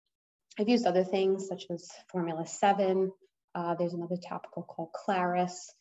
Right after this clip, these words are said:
I have patients who have been on Penlac. And with Penlac, you really have to be very d-,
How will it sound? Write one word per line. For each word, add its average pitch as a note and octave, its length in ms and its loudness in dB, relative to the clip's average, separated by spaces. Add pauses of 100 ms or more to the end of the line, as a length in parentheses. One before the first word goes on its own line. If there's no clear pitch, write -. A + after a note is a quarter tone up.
(500)
I F#3+ 60 -2
have F3+ 160 0
patients F#3 380 2
who F3 80 -4
have E3 140 -8
been E3+ 400 -2 (160)
on F3+ 120 -2
Penlac. G3 580 2 (680)
And F3+ 300 4 (120)
with G#3 180 -4
Penlac, F#3 640 4 (600)
you G3+ 160 0
really C4 320 10
have G3 320 0
to G3+ 80 4
be G3 160 4
very F3+ 440 4
d-, - 100 -16